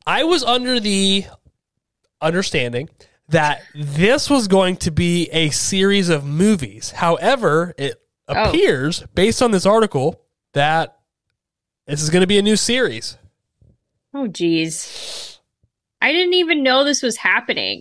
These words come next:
Speaker 2: I just, I'm still shocked that it has this much fandom still.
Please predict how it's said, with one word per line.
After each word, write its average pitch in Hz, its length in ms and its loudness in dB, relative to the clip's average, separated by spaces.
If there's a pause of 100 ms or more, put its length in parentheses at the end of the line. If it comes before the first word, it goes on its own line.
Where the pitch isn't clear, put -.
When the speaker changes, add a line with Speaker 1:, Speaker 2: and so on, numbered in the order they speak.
Speaker 2:
I 262 140 0
just, 349 240 -2 (240)
I'm 277 180 0
still 339 480 0
shocked - 960 -4 (640)
that 233 540 0
it 247 140 0
has 233 420 -2
this 269 220 -6
much 262 280 -6
fandom 277 460 0
still. - 480 -6